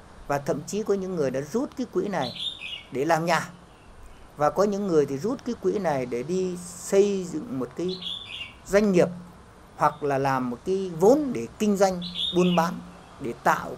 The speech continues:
cái sinh lời để mà thu nhập cuộc sống. Lợi trước mắt như vậy, nhưng mà cái hại lâu dài thì là hại cái gì? Khi anh về già,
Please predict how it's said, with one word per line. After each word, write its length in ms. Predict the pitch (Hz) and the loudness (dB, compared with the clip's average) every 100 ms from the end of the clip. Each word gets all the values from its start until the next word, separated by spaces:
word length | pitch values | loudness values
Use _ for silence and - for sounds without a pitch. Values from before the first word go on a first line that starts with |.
| - | -6
cái 160 | 180 | -6
sinh 280 | 180 190 175 | -4 -4 2
lời 240 | 143 120 107 | 2 2 -2
để 60 | |
mà 240 | 127 127 107 - - - - - | -6 -6 -8 -16 -20 -20 -20 -14
thu 80 | - | -10
nhập 160 | 151 123 | -6 -8
cuộc 140 | 123 - | -10 -12
sống. 160 | 131 170 - - - | -12 -12 -18 -20 -8
Lợi 220 | 135 143 | -2 -2
trước 200 | 139 190 | -2 -4
mắt 180 | 190 202 | -4 -6
như 120 | 180 | -6
vậy, 140 | 143 127 - - 151 | -6 -6 -10 -8 -4
nhưng 160 | 151 | -2
mà 80 | 123 151 | -4 -4
cái 100 | 165 | -6
hại 280 | 143 - 151 | -6 -4 -2
lâu 160 | 151 | 0
dài 280 | 139 120 107 - | 0 -2 -4 -8
thì 80 | 117 | -12
là 120 | 104 | -10
hại 180 | 135 135 | -10 -10
cái 140 | 151 | -12
gì? 100 | 131 - - - - - - - - - - - - | -12 -14 -16 -20 -20 -20 -20 -20 -20 -20 -20 -20 -14
Khi 200 | - 180 | -2 2
anh 180 | 180 175 | 2 0
về 180 | 135 120 | -4 -2
già, 280 | 120 113 | -4 -4